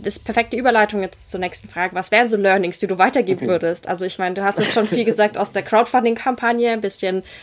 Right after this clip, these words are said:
Speaker 1: runterskalieren vielleicht und nicht gleich so for the
Speaker 2: Mhm.
Speaker 1: biggest <laughs> goal gehen mit hunderttausend Euro, sondern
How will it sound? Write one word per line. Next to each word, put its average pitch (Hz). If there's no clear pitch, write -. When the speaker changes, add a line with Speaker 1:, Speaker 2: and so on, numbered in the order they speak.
Speaker 1:
runterskalieren 208
vielleicht 226
und 196
nicht 190
gleich 185
so 180
for 175
the 151
Speaker 2:
Mhm. 131
Speaker 1:
biggest 190
<laughs> 247
goal 202
gehen 233
mit 196
hunderttausend 196
Euro, 214
sondern 180